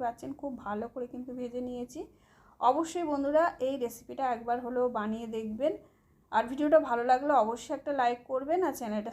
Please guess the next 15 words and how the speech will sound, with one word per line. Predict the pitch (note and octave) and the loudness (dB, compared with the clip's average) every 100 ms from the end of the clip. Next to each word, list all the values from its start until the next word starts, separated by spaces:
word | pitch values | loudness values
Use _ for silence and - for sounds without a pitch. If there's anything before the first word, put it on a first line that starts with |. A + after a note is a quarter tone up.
| - | -8
সাবস্ক্রাইব | G#3+ - A3 G#3+ B3 | -10 -8 -8 -6 -6
করে | B3+ A#3 | -6 -6
পাশে | G#3+ C4 B3+ | -12 -10 -6
থাকবেন | B3 B3 D4 C#4+ | -6 -4 -2 0
বন্ধুরা। | C4+ C#4 C#4+ D4+ - _ _ _ _ _ - | -2 -4 -4 -4 -6 _ _ _ _ _ -2
আর | G#3 G#3+ A3 | 2 2 0
দেখুন | B3 B3 G4+ A4 | -4 -4 -6 -2
বেগুন | C4+ A#3+ C4+ C4+ | -2 -2 -2 0
ভাজাগুলো | A#3+ B3 B3+ B3+ | 0 -2 -2 -4
কিন্তু | B3+ B3+ B3+ | -4 -6 -6
আমি | A#3 A#3 | -6 -6
এর | A3+ | -8
মধ্যে | A3+ A3+ A3 | -8 -8 -8
দিয়ে | A#3 A#3+ | -6 -8
দিয়েছি। | A#3+ A#3+ A#3 | -6 -6 -4